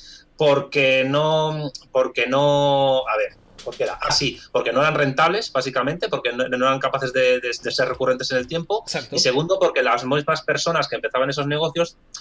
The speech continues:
Speaker 1: acababan descubriendo que siendo, que ganaban más dinero siendo trabajadores por cuenta ajena que siendo empresarios. Yo no tendría ningún problema en un, en una,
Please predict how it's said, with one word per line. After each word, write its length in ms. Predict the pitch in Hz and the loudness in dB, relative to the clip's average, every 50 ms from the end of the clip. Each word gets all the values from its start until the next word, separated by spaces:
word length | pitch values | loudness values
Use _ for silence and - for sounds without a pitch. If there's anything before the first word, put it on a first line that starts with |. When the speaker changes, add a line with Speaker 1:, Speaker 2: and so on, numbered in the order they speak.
| - - | -10 -8
Speaker 1:
acababan 400 | - 110 - 117 117 120 135 143 | -6 -4 -2 0 0 0 0 0
descubriendo 480 | 143 143 - - 143 147 156 160 170 - | -2 -2 -2 -2 -2 -2 0 0 -2 -2
que 100 | 143 117 | -2 -2
siendo, 360 | - 147 147 156 143 - - - - - - - | -2 -2 -2 -2 -2 -2 -4 -8 -20 -14 -6 -4
que 80 | 131 | -2
ganaban 320 | 117 120 123 139 165 180 180 | 0 0 0 2 2 2 2
más 140 | 170 151 | 0 0
dinero 300 | 165 160 165 180 170 135 | 0 0 0 2 2 2
siendo 200 | - 156 156 156 | 0 0 -2 -2
trabajadores 460 | 143 - 127 120 - 117 120 127 127 - | 0 0 -2 0 0 0 0 0 0 -2
por 160 | - 131 - | -4 -2 0
cuenta 200 | 135 131 131 - | -2 -2 -2 -2
ajena 240 | - 165 165 175 175 | -2 -2 -4 -2 -2
que 140 | - 117 | -2 -2
siendo 260 | 110 - 123 117 120 113 | -4 -4 -4 -6 -8 -8
empresarios. 640 | - - 107 - - 135 135 104 95 - - - _ - - - - - - | -8 -8 -6 -4 -2 -2 -2 -4 -8 -14 -20 -20 _ -20 -20 -20 -20 -20 -6
Yo 160 | 131 127 147 | -2 0 2
no 120 | 185 208 | 2 2
tendría 280 | 196 185 180 170 170 160 | 2 0 0 2 2 0
ningún 300 | 156 147 139 139 143 139 | 0 0 -2 -2 -2 0
problema 340 | - 131 127 131 139 147 165 | 0 0 2 2 2 2 0
en 80 | 165 143 | 0 0
un, 320 | 135 135 131 131 131 131 - | -2 -2 -4 -4 -6 -6 -6
en 120 | - - | -6 -6
una, 260 | 254 190 139 139 135 | -4 -2 0 0 0